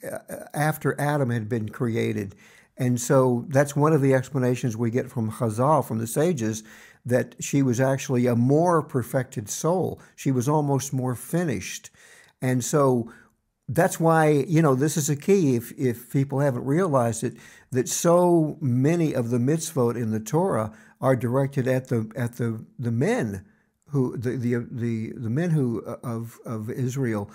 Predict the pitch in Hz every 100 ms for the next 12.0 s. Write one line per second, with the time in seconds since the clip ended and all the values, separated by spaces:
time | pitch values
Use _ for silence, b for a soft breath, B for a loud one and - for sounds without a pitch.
0 | B B B 139 135 131 - 139 165 156
1 | 139 117 123 139 160 160 151 135 - _
2 | _ 127 151 175 - 143 175 151 131 101
3 | 92 - - - 120 120 120 120 123 110
4 | 98 - B B B B B B B -
5 | 143 135 127 120 110 - - 139 135 135
6 | 151 151 127 135 131 127 - 131 156 185
7 | 156 147 151 170 170 - 170 139 208 202
8 | 143 - - - - 247 170 156 208 -
9 | 202 175 131 139 B B B - - 233
10 | - 254 208 120 107 - - 190 160 135
11 | - 185 190 135 127 120 143 135 139 123